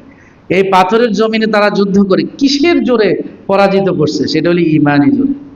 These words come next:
এটা তাকওয়ার জোরে। আজকে আমাদের অনেক ভাইয়েরা আমাদের দেশে ইসলামী হুকুমতের স্বপ্ন দেখেন, আমি করজোরে আপনাদের কাছে আহ্বান করব,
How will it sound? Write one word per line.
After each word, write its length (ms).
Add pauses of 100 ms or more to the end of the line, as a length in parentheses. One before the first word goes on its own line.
(500)
এটা 140
তাকওয়ার 500
জোরে। 280 (760)
আজকে 640
আমাদের 400
অনেক 300
ভাইয়েরা 640 (380)
আমাদের 360
দেশে 240
ইসলামী 360
হুকুমতের 460
স্বপ্ন 380
দেখেন, 420 (320)
আমি 220
করজোরে 560
আপনাদের 440
কাছে 220
আহ্বান 420
করব, 420